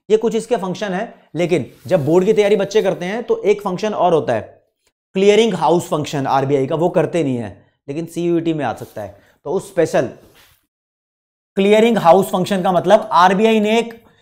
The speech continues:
ऑफिस बनाया होता है जिसको बोलते हैं क्लियरिंग हाउस। ये अलग-अलग बैंकों के चेक्स की सेटलमेंट यहां पर करता है, बस इतना समझ लो।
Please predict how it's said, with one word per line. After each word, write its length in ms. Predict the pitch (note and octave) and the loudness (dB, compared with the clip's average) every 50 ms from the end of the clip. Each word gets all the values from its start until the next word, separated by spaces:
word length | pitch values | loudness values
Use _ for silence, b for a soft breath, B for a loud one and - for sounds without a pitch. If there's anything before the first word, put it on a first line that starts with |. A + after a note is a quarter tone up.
| b b b - | b b b 2
ऑफिस 300 | F3+ G#3 G#3 C4 B3+ G#3+ | 2 4 4 2 0 2
बनाया 360 | G3+ G3 F#3 F3 D#3+ D#3+ E3 | 2 2 4 4 6 6 6
होता 280 | E3 E3 E3+ E3+ F#3+ D#3 | 6 4 4 2 2 2
है 320 | C#3 A2+ - - - - _ _ _ - | 2 0 -2 -8 -16 -20 _ _ _ -10
जिसको 260 | D3+ E3+ - - A#3 | -10 -6 -2 0 2
बोलते 300 | G#3 G3+ G3 F#3 F3 B3+ | 2 2 2 4 4 2
हैं 100 | B3+ B3 | 2 4
क्लियरिंग 360 | A3+ G#3+ G#3+ G#3+ G#3 G#3+ F#3 | 4 4 4 4 4 4 4
हाउस। 400 | E3+ D#3 D3 D3 C3+ - - - _ _ _ _ _ _ - | 4 2 2 2 -2 -6 -12 -20 _ _ _ _ _ _ 0
ये 60 | F#3+ | 0
अलग-अलग 540 | A#3 - - G3+ A3 A#3+ B3+ B3+ C4 C4+ A#3 | 2 2 4 4 4 4 4 4 4 4 2
बैंकों 380 | G#3+ F3 G3+ G3 G3+ F#3+ A#3 A#3 | 4 4 4 2 6 6 6 6
के 120 | A#3 C4+ | 6 4
चेक्स 440 | C4+ - - C4+ B3 B3 B3 - - | 0 2 2 2 2 2 0 -4 -4
की 120 | - C#4+ | -2 -2
सेटलमेंट 480 | C4 - A#3+ A3 A#3+ A#3 A3+ A#3 A#3 G3+ | 0 2 2 2 2 2 2 2 2 2
यहां 180 | G3+ G3 F#3 F3 | 2 2 4 4
पर 160 | D#3 F#3 F3+ | 4 2 2
करता 240 | D#3 D3 B2+ G#2 E3 | 2 0 2 2 2
है, 60 | E3+ | 2
बस 140 | F3 E3+ F3 | 2 0 -2
इतना 180 | E3+ E3 F3+ | -2 -2 -4
समझ 220 | D#3+ E3+ C#3+ C3+ B2+ | -2 -2 -4 -4 -4
लो। 340 | B2+ A#2+ G#2 F#2 - - | -4 -6 -6 -8 -12 -18